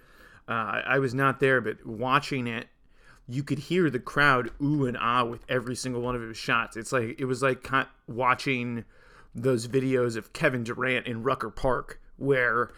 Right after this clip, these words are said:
uh, everyone's just oohing and eyeing at every mo-, moment that he has. And C J had the crowd in his hands.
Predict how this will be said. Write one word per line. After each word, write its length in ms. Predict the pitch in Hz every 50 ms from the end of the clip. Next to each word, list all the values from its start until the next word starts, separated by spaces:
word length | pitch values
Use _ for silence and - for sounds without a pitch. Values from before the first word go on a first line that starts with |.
| - - - - - - - - -
uh, 340 | - 139 131 127 123 110 107 -
everyone's 540 | - 151 143 139 139 127 127 131 120 117 110
just 260 | 117 120 - - -
oohing 440 | - 147 143 143 143 139 127 120 120
and 100 | 117 104
eyeing 420 | 107 123 127 123 123 120 120 113
at 120 | 107 107 - _
every 720 | 135 135 139 120 113 127 127 127 127 123 123 117 113 - - -
mo-, 680 | - 123 117 117 120 120 127 131 135 127 123 120 - - _
moment 480 | - 117 120 131 135 131 123 120 - -
that 100 | 120 104
he 120 | 113 113
has. 520 | - - 123 117 107 98 90 90 - - - 120
And 500 | 139 143 135 131 123 127 123 123 120 - - - - - - - - - _ _ _ -
C 240 | - - - 165
J 320 | 147 131 151 147 143 139 135
had 320 | 127 120 131 131 143 143
the 60 | 135
crowd 360 | 131 - 135 139 135 131 131 127
in 100 | 131 127
his 140 | 123 113
hands. 500 | 127 135 131 131 127 127 127 127 120 -